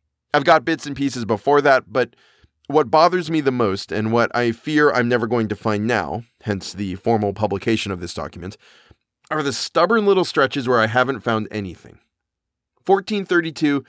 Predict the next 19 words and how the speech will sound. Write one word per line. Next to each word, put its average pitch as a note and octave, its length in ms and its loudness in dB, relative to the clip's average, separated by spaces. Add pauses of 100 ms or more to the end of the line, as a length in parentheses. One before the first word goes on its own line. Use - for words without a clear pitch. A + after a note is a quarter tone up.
(160)
to C#3+ 120 -2
fifteen C#3+ 380 -4
seventeen, G2 520 -4
for - 120 -12
example. - 480 -16 (340)
There D#3 120 4
should G3+ 160 -2
be F#3+ 180 0
at F3 100 0
least D#3+ 220 -6
two A3 200 2
different E3 320 0
stretches B2+ 340 0
of A#2+ 140 -2
found, C3+ 360 2
but A#2+ 160 0
I B2+ 160 2
haven't D#3+ 300 -2
found A2 380 -2